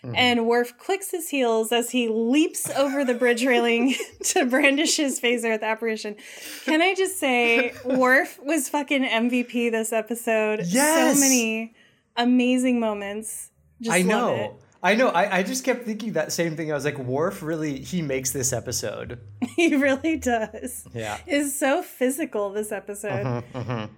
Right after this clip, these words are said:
Speaker 2: Q cryptically says that the Q Collective have studied his recent contact with the humans and they're impressed.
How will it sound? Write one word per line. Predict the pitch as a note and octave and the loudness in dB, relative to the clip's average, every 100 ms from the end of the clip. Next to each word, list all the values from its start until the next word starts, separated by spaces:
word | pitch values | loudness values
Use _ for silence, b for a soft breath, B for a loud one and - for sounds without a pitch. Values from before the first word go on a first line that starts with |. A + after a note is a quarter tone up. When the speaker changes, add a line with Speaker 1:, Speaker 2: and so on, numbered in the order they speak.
| _ _ _ _ _ _ _ _ - | _ _ _ _ _ _ _ _ -16
Speaker 2:
Q | - D4+ F4 | -2 2 2
cryptically | F4+ E4 D#4+ F4+ E4+ D#4+ | 0 -4 -4 -6 -2 -2
says | D4 B3 A#3 A#3+ | 0 0 0 0
that | B3 | -4
the | A3+ | -4
Q | A3+ - C#4+ | -6 -6 -6
Collective | D4 D4 C4 B3+ A#3+ G3+ G#3+ G#3+ | -4 -2 -2 -2 -2 -2 -2 -4
have | A3+ A3 | -6 -6
studied | - A3+ A3 A#3 A3+ | -4 -2 -2 -4 -4
his | A3+ G#3+ | -6 -4
recent | G#3+ A3+ D4 C4+ | -4 -4 -4 -6
contact | - A#3+ A#3 A#3 A3 A3+ | -6 -6 -4 -2 -4 -4
with | G#3+ | -8
the | A3 | -8
humans | G#3+ A3+ G#3 G3+ G3+ F#3+ | -8 -8 -6 -8 -10 -12
and | - G3+ | -12 -8
they're | G3+ G3 | -8 -6
impressed. | F#3+ G#3+ D4 F#4 - - - | -8 -10 -4 -4 -4 -8 -14